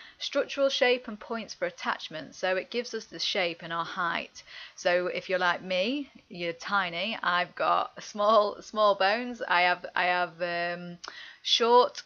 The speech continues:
leg bones and I have a short vertebrae, so I am nice and short. But if you're lucky enough to be nice and tall, then you will have longer leg bones and a larger vertebrae.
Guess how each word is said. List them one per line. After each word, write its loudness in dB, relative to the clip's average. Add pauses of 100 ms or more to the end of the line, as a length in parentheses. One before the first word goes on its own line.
leg 0
bones 2 (240)
and -4
I 0
have 0
a -2
short 0
vertebrae, 2
so -2
I -4
am -8
nice -10
and -14
short. -2
But -4
if -8
you're 2
lucky -2
enough -4
to -8
be -6
nice -6
and -14
tall, 2
then 2
you -4
will -2
have -2
longer -2
leg 0
bones -2
and -8
a -6
larger -4
vertebrae. -4